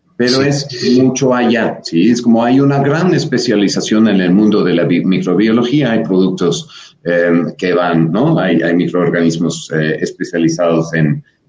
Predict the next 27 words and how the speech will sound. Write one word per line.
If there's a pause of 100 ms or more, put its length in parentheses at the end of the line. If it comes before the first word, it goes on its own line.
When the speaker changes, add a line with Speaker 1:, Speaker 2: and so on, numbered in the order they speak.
Speaker 1:
¿sí? (200)
grasas,
materia
orgánica. (300)
Em,
yo
hice
ya
tratamientos
de,
de
estiércol
en,
eh,
en,
eh,
en
Jalisco
con
este
tipo
de
productos (320)
con
mucho
éxito.
Convertimos